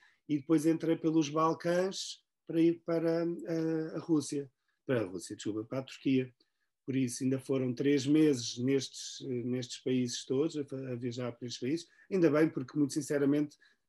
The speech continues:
se eu me tivesse lançado logo para a Ásia, provavelmente depois não ia conhecer tão bem,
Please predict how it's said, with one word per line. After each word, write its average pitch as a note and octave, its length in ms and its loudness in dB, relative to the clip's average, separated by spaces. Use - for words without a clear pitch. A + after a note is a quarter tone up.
se - 180 -8
eu C3 120 0
me C#3+ 80 0
tivesse C#3+ 400 0
lançado C#3 460 0
logo C#3 340 4
para C#3+ 180 0
a C3+ 120 2
Ásia, A#2+ 400 -2
provavelmente C3+ 580 2
depois C3 280 0
não C3 160 2
ia C3 140 2
conhecer C3 340 -4
tão B2 200 -2
bem, A#2+ 760 -2